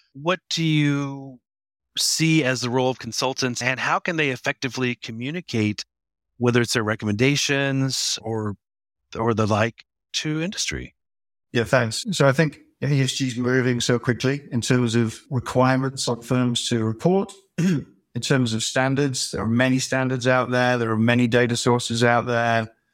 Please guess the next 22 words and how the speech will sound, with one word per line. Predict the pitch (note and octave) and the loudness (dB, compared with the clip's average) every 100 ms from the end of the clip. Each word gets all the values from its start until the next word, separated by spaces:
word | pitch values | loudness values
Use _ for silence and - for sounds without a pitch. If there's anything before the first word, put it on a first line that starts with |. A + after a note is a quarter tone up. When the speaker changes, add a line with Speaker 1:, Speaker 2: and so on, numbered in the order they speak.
| _ _ _ _ - | _ _ _ _ -10
Speaker 2:
So | - B2+ | -2 -2
I, | - - - | -2 -8 -6
I | |
think | B2+ D#3+ D#3+ - | 0 0 -2 -6
the | C3 | -2
first | D#3 D#3+ | 2 2
thing | - C#3 | 2 2
I'd | A#2+ | 0
say | - B2 A#2+ | 0 0 0
is | A#2 | -2
just | A2 A#2+ - - _ _ - | 2 2 0 -10 _ _ 0
helping | C3+ C3+ C3 A#2 | 2 2 0 -2
people | C3 B2 A#2 A2 | -2 -2 -2 -4
pick | - C#3 - - _ _ _ _ _ | -2 -2 -2 -14 _ _ _ _ _
the | A#2 | -4
right | A#2 B2 B2 | 2 2 0
standards, | - B2+ B2 B2 A#2 | -2 -2 0 -2 -4
the | G#2+ | -2
right | A#2 A#2+ | -4 -4
framework, | - B2+ A#2+ A#2+ A#2+ A2 A2+ | 0 0 2 0 0 0 0
and | A2 G#2+ | -2 -2
understand | B2+ A#2+ A#2+ - A#2 A#2 A#2 A2+ A2 | 0 0 0 0 0 2 0 0 -4